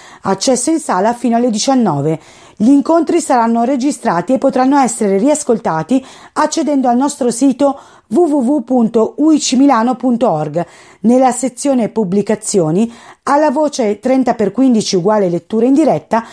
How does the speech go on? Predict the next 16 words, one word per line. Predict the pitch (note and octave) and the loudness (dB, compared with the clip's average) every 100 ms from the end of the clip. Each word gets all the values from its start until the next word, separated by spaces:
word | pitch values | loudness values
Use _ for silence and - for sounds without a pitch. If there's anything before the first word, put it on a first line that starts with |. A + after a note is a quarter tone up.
| - - - | -20 -16 -2
dove | D#4 D4+ | 0 2
è | C#4 | 2
riportato | C#4 D4 D4 C4+ C4 | 2 -2 0 -2 -2
anche | B3+ A#3+ A#3+ | -2 -2 -4
il | - | -2
collegamento | B3 B3+ A#3+ C4+ B3+ - C4+ | 0 0 2 0 0 -2 -4
Zoom | G3+ F#3 G#3 A#3 - - | -2 0 0 -2 -8 -6
per | B3 A#3 | -4 -2
partecipare | C4 B3 D4 D#4+ A#3 E3+ | -2 -2 -4 -2 -2 0
agli | F#3 C4 | 0 0
incontri. | C#4+ - G3+ D3 D3+ D#3 - _ _ _ _ _ _ _ _ _ _ _ _ _ _ _ _ _ | 0 0 -2 -4 -8 -10 -14 _ _ _ _ _ _ _ _ _ _ _ _ _ _ _ _ _
Dal | - G3 B3+ B3+ | -6 -2 -2 0
Piccolo | G4 G4 C#4+ A#3 | 0 0 -2 0
Teatro | A#3+ C4 E4 F#4 F#4 | 0 -2 -2 -2 0
di | D#4 | 0
Milano. | D4+ B3+ E3 E3+ F3+ | 0 0 -2 -4 -6